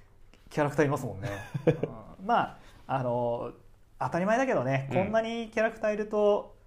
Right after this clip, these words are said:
Speaker 1: その、全員に見せ場があるっていうのはさすがにないんだけど、
Speaker 2: まあ、確かにね。
Speaker 1: やっぱりこのコマの、
Speaker 2: うんうんうん。
Speaker 1: なんつうの？端っこにいるキャラクターとか見つけて、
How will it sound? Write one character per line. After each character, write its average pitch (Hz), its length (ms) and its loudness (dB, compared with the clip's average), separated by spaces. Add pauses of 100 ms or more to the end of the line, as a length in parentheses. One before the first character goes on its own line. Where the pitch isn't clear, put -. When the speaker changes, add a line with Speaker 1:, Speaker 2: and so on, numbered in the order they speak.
(120)
Speaker 1:
そ - 160 -10
の、 117 500 -8
全 156 220 2
員 190 60 0
に 165 60 -2
見 123 120 -2
せ 139 100 0
場 147 120 4
が 131 80 4
あ 120 40 2
る 117 120 0
っ - 40 -20
て 123 60 -6
い 110 40 -4
う 101 40 -6
の 101 60 -8
は 92 80 -12
さ - 180 -8
す 147 160 -2
が 156 100 6
に 185 160 4
な 202 100 8
い 196 80 6
ん 160 100 0
だ 135 100 0
け 107 80 -6
ど、 143 140 6
Speaker 2:
ま 120 60 4
あ、 110 40 -2
確 - 120 -10
か 104 80 -6
に 92 120 -8
ね。 107 400 -2
Speaker 1:
や 294 80 0
っ 254 40 -2
ぱ 302 100 6
り 262 80 0
こ 208 160 2
の 196 160 6
コ 196 160 2
マ 220 160 8
の、 123 360 2
Speaker 2:
う - 40 -10
ん 120 40 -6
う - 40 -6
ん - 20 -8
う 98 40 -10
ん。 95 460 -12 (140)
Speaker 1:
な 117 140 -6
ん 107 40 -10
つ 104 80 -16
う - 40 -12
の？ 127 180 -12 (240)
端 - 340 -8
っ - 40 -16
こ 143 80 2
に 131 100 0
い 127 60 0
る 131 400 2 (460)
キ - 80 -6
ャ - 40 2
ラ 135 60 0
ク 135 60 -6
タ 143 80 2
ー - 20 -2
と 139 60 -6
か 135 80 -2
見 127 100 -2
つ - 80 -14
け 160 100 0
て、 190 400 4